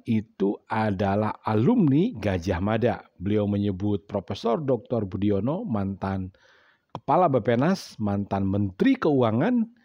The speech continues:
dan terakhir adalah Wakil Presiden Republik Indonesia.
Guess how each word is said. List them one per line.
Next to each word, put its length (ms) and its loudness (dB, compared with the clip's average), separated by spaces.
dan 400 -2
terakhir 640 -2
adalah 480 -2
Wakil 400 -4
Presiden 560 -2
Republik 640 -2
Indonesia. 560 0